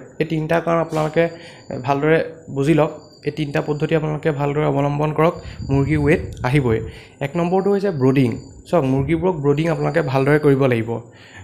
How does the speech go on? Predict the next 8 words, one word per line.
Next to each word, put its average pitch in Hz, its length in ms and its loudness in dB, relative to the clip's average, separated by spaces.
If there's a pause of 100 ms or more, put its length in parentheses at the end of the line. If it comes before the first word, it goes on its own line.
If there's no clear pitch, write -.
(180)
সঠিক 175 280 0 (380)
তাপমাত্ৰাত 165 460 -2 (100)
সঠিক 147 280 0 (180)
দিনলৈকে 147 380 2
আপোনালোকে 151 340 -2
ব্ৰুডিং 147 320 2
কৰিবই 147 320 4
লাগিব। 165 220 2